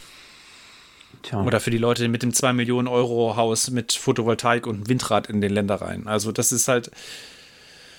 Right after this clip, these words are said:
Speaker 2: ja, deswegen wär, wie du schon sagst, die Themen für die Linken liegen absolut auf der Straße und die haben's aber seit Jahren auch nicht, aus welchen Gründen auch immer, du, du hast ja sogar noch besseren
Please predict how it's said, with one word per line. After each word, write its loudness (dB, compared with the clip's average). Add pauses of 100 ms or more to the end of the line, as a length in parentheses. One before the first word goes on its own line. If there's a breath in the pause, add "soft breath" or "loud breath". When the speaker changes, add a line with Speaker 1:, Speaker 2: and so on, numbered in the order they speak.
(460 loud breath)
Speaker 2:
ja, 0 (560)
deswegen 2
wär, 2
wie -2
du 0
schon 2
sagst, 2
die -2
Themen 0
für -10
die 2
Linken 0
liegen 0
absolut 2
auf 2
der 2
Straße 0
und -2
die 0
haben's 2
aber 0
seit 0
Jahren 2
auch 0
nicht, -2
aus 0
welchen 2
Gründen 2
auch 0
immer, 0 (100)
du, -2
du -2
hast 2
ja 4
sogar 0
noch 2
besseren 0